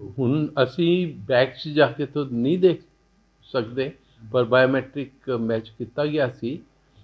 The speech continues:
ਤੇ ਅਸੀਂ ਏਜੰਸੀ ਹਾਇਰ ਕੀਤੀ ਹੋਈ ਹੈ। ਅਸੀਂ ਇਹ ਵਾ-, ਇਹ ਵਾਲਾ question ਏਜੰਸੀ ਤੋਂ ਵੀ ਪੁੱਛਿਆ, ਕਿਉਂਕਿ ਏਜੰਸੀ ਨੇ ਇਸ ਵਾਰੀ ਉਹਨੂੰ ਪਕੜਿਆ,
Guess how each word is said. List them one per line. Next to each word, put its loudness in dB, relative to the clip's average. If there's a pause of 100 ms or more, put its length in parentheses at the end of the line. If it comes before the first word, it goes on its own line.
(240)
ਤੇ 0
ਅਸੀਂ 0
ਏਜੰਸੀ 4
ਹਾਇਰ 0
ਕੀਤੀ -16
ਹੋਈ -16
ਹੈ। -8
ਅਸੀਂ 4
ਇਹ 6
ਵਾ-, 4
ਇਹ 4
ਵਾਲਾ 2
question -6 (100)
ਏਜੰਸੀ -2
ਤੋਂ -10
ਵੀ -10
ਪੁੱਛਿਆ, -20 (680)
ਕਿਉਂਕਿ 0
ਏਜੰਸੀ 4
ਨੇ 4
ਇਸ 2
ਵਾਰੀ 4
ਉਹਨੂੰ 2
ਪਕੜਿਆ, -4